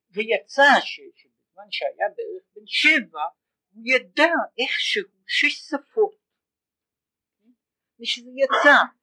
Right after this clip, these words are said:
אה, אה, יוונית דיברו בתור שפה רשמית, ו-, ו-, ואנגלית וצרפתית לימדו אותו ב-, לימדו אותו במטרה אחרת,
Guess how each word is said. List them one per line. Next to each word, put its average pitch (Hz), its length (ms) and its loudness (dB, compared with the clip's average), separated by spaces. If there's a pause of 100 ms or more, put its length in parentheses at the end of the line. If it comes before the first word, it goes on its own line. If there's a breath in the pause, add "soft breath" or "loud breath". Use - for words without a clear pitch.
(200)
אה, - 60 -20 (500)
אה, 156 260 -12 (140)
יוונית 165 480 -6
דיברו 131 320 -20
בתור 139 420 -20
שפה - 280 -14 (100)
רשמית, 247 560 -4 (320)
ו-, 143 60 -18 (600)
ו-, 151 420 -10 (320)
ואנגלית 180 520 -4
וצרפתית - 720 -18 (120)
לימדו 160 480 -14
אותו 160 280 -10
ב-, 160 360 -20
לימדו 160 320 -20
אותו 160 220 -20
במטרה 165 880 -16
אחרת, 302 360 4